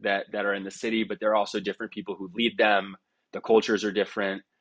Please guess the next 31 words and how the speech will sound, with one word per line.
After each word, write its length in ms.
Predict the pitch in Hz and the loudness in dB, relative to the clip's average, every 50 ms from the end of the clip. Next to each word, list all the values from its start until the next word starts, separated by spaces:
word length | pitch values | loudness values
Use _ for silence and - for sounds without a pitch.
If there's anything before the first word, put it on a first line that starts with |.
| _ _ - | _ _ -4
The 80 | 98 87 | -4 -4
types 420 | - - 110 104 101 - - - | -4 0 2 2 2 2 -2 -8
of 100 | 110 92 | -6 -6
Azurians 520 | 101 90 92 92 95 98 98 95 95 90 - | -4 -6 -4 -4 -2 -2 -2 -4 -4 -6 -6
who 100 | 101 92 | -8 -6
live 280 | 90 98 101 92 87 | 0 0 0 0 0
there 220 | 90 101 98 95 95 | 0 0 0 0 0
are 60 | 95 | -2
different. 440 | 95 95 87 - - 101 95 90 92 | -2 -4 -6 -4 -6 -6 -6 -4 -6
Their 100 | 92 87 | -6 -4
values 400 | 87 95 92 98 95 95 90 90 | -2 0 2 2 0 -2 -4 -6
are 80 | 92 | -6
different, 320 | 90 92 - - 95 90 85 | -6 -6 -6 -6 -10 -10 -8
things 220 | 90 90 87 85 | -12 -12 -8 -6
like 180 | 90 90 82 - | -6 -6 -4 -2
that. 320 | 87 92 90 95 92 - _ _ _ _ _ _ _ _ _ _ - | -2 -2 0 0 0 -2 _ _ _ _ _ _ _ _ _ _ -2
And, 420 | 107 107 107 107 101 98 95 90 - - | 2 2 2 2 0 -4 -6 -10 -6 -2
um, 440 | 101 101 95 92 90 87 87 85 - - | 0 0 0 -2 -4 -6 -12 -14 -14 -6
the 120 | - 110 | -4 -4
largest 800 | 104 104 101 113 113 123 131 135 113 98 95 90 95 - - - | -2 0 2 6 8 8 8 6 4 0 0 -2 -2 -2 -4 -8
or 40 | 98 | -8
the 80 | 92 98 | -6 -6
most 220 | 98 90 - - | -6 -8 -8 -10
populous 540 | - - 113 110 - 107 104 95 90 87 - | -2 2 2 2 2 2 -4 -4 -4 -6 -8
faction 420 | - 92 92 87 90 - - 98 | -6 -6 -6 -6 -6 -10 -14 -12
in 80 | 85 85 | -10 -10
Azurbala 480 | 85 90 90 90 82 85 85 90 78 82 | -10 -10 -10 -10 -8 -4 -4 -4 -4 -6
is 60 | - | -8
called 200 | - - 82 80 | -8 -10 -10 -10
the 60 | - | -12
Sprawls. 640 | - - - - 69 - - - - - - - | -16 -6 -4 -2 -2 -2 -2 -6 -12 -16 -20 -20